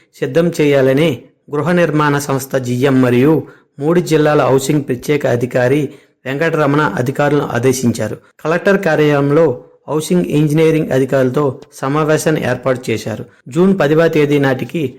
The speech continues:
రాష్ట్ర వ్యాప్తంగా మూడు లక్షల గృహాలను సిద్ధం చేయాలని ప్రభుత్వం నిర్ణయించిందన్నారు. రాష్ట్ర ముఖ్యమంత్రి దీనిపై ఎప్పటికప్పుడు సమీక్షిస్తున్నారని, కావున దీనిపై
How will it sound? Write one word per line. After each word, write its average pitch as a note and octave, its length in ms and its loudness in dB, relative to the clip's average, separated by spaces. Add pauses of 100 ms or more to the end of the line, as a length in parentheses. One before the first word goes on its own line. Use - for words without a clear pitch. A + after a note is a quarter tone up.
(220)
రాష్ట్ర D3 340 -4
వ్యాప్తంగా D3 540 0 (340)
మూడు D3+ 200 -2
లక్షల D3 400 0
గృహాలను C3+ 560 2 (300)
సిద్ధం C#3+ 380 -2
చేయాలని C3 640 2 (320)
ప్రభుత్వం D#3 440 -4
నిర్ణయించిందన్నారు. C3 920 0 (360)
రాష్ట్ర D#3 300 -2
ముఖ్యమంత్రి D#3 640 0 (360)
దీనిపై D#3 400 0 (180)
ఎప్పటికప్పుడు E3 640 0
సమీక్షిస్తున్నారని, C3+ 1120 0 (400)
కావున D#3 280 0
దీనిపై D3 400 2